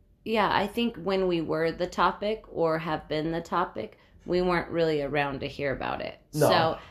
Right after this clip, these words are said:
Speaker 1: I think it just made it a lot easier.
Speaker 2: And there's only, and it was just our families that were the topic too, because friends or anybody else didn't, it's not like we kept in contact with anybody.
Speaker 1: Yeah, it's true. But like I said, I definitely feel like our story or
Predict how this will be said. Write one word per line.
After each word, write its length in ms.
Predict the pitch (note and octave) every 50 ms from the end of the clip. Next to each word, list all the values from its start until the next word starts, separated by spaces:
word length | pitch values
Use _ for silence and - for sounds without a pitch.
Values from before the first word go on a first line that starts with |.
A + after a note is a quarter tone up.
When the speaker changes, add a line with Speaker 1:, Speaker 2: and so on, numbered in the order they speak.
| - - -
Speaker 1:
I 100 | F#3+ G3
think 240 | - G#3+ G3+ F#3+
it 200 | F#3+ F3+ D3 -
just 240 | - F3 E3 - -
made 200 | E3+ D3+ D3 C#3+
it 120 | C#3+ C3 -
a 60 | C3+
lot 340 | C#3 C#3 C#3 C3+ - - -
easier. 580 | F#2 C#3 C3+ C3+ - B2 F#2 F#2+ G2+ - - - - - - -
Speaker 2:
And 100 | D3+ E3
there's 160 | E3+ D#3+ D3
only, 300 | D#3+ D3+ C#3+ C3 - - - -
and 100 | B2+ C3+
it 40 | C3+
was 160 | C3 B2 A#2
just 220 | B2 A#2 A#2 -
our 80 | A#2 G#2+
families 480 | - A#2 B2 A#2+ G#2 F#2+ G2 - - - - - - - -
that 120 | A#2 A2
were 100 | G#2+ G#2+
the 60 | G2+ G2
topic 380 | G2+ B2+ A2+ - - G2+ -
too, 120 | - A2+ A2+
because 420 | A2 G#2 - A#2+ G#2+ G2+ - - - _
friends 280 | - G#2+ A2+ A#2+ A#2 A2+
or 100 | A2 G#2
anybody 280 | A2 A#2 G#2+ G2 F#2 E2+
else 180 | E2+ - A#2+ -
didn't, 300 | - G#2 G#2 G#2 - - - - _ _ _ -
it's 80 | -
not 60 | B2
like 140 | A#2+ A2 G2+
we 80 | A2 G#2
kept 240 | - - A2 F#2 G2
in 60 | F#2
contact 380 | - - G2 G2 - F#2 - -
with 100 | - -
anybody. 340 | - C#2+ E2+ D#2+ E2+ A2 - - - - -
Speaker 1:
Yeah, 380 | - F#3+ F#3+ F3 C3+ D#3 E3 D#3 - F3 E3 - - - - - -
it's 220 | - F#3+ - - -
true. 320 | - F3+ E3+ D#3+ D#3 D#3 - - - - - - - _ _ -
But 120 | A#3+ A#3
like 200 | A#3+ B3+ B3 B3
I 60 | B3
said, 220 | A#3 - A3+ G3+ F3
I 120 | E3+ F3
definitely 400 | F3 G3 G3+ G#3 - A3+ A3 G#3+
feel 180 | - - F#3+ F3+
like 160 | E3+ D#3+ D#3 -
our 240 | - C#3 E3 E3+
story 680 | E3+ - - - - - D3+ D3+ D3+ D#3 D3 D3 D3 C#3+ -
or 440 | - - D3+ D3+ D3+ D3+ D3 C#3+